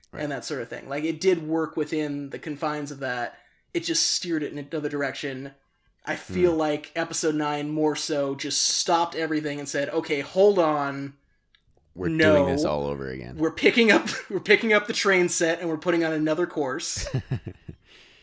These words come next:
Speaker 2: Let's pretend a hypothetical Episode eight happened that I made.
Speaker 1: Right.
Speaker 2: Because even though I didn't wanna do the whole trilogy, I've decided this is my trilogy now.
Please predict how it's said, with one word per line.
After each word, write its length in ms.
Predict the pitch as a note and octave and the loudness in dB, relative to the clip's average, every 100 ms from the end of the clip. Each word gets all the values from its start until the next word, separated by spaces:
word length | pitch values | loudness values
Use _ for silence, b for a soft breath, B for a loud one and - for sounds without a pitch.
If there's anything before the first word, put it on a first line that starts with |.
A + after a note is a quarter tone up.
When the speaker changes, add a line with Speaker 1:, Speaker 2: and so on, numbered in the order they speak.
| b | b
Speaker 2:
Let's 160 | F3 E3 | -2 0
pretend 580 | - E3 G#3+ G3 F#3+ E3+ | 0 0 2 2 2 0
a 240 | E3+ F3 E3+ | 4 6 6
hypothetical 840 | - F#3+ F3+ F3+ - F3 D#3+ E3+ | 4 0 2 0 2 2 2 0
Episode 460 | D#3 E3+ - E3 D#3+ | -2 -4 -2 0 0
eight 140 | D#3 | -2
happened 420 | D3+ D3 D3+ D3 | 0 0 -2 -6
that 160 | C#3+ C#3+ | -4 -2
I 200 | F3 A#3+ | 2 2
made. 420 | G#3 C#3 A#2+ D3+ - _ _ | 2 -2 -4 -10 -14 _ _
Speaker 1:
Right. 280 | G2+ F2 D2 | -6 -2 0
Speaker 2:
Because 240 | C#2+ D#3+ E3+ | 0 0 0
even 220 | F3+ F3+ | 2 2
though 140 | E3 | 2
I 40 | D#3 | 2
didn't 200 | E3 E3 | 0 0
wanna 160 | D#3 | 0
do 80 | D#3 | 0
the 80 | D3+ | -2
whole 380 | D#3 D#3 D3+ D3 | 0 2 2 0
trilogy, 560 | - F3 D#3 D3 C#3+ C#3+ | -2 2 2 2 -2 0
I've 240 | D3+ D#3 | -2 -2
decided 500 | - - D#3+ D3+ D3+ | -4 -2 0 0 -2
this 160 | D3 - | -6 -6
is 80 | C#3+ | -4
my 140 | D3 | -4
trilogy 440 | D3 D#3+ C#3+ C3+ C3 | -2 -2 -2 -6 -10
now. 440 | B2 A#2 D3 - | -10 -10 -12 -14